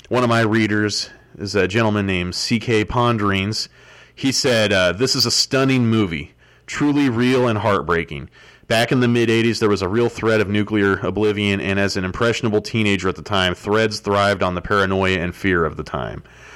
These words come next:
While there had been similar programs before," uh, parentheses, "the war game from the nineteen sixties, for example,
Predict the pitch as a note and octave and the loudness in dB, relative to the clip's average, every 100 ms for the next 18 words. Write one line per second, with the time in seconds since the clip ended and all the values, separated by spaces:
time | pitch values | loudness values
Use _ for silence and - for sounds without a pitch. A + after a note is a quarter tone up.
0 | - - - - A#2+ C3+ C#3 C3 B2 A2+ | -20 -20 -12 -2 0 2 2 0 0 0
1 | D3 D3 C#3 C3+ B2+ A#2 A2+ G#2+ G#2 G2+ | 2 2 0 0 0 2 0 -2 -4 -6
2 | - G#2 F#2 F2+ F#2+ - - _ _ - | 0 2 4 2 -2 -10 -20 _ _ -20
3 | - - F#2+ F2 - G#2+ G2+ - F#2 G2+ | -20 -4 0 0 0 -2 -2 -4 -4 -2
4 | G2+ A#2 A2 G#2 G#2+ G2+ G2+ G2 G2 G2 | 0 2 0 2 0 0 -2 -2 -2 -2
5 | - G2 F#2 F2 - - G2+ - F2+ - | -4 -6 -6 -8 -8 -2 0 0 -4 -2
6 | E2+ F2 E2+ F2+ | -2 -2 0 0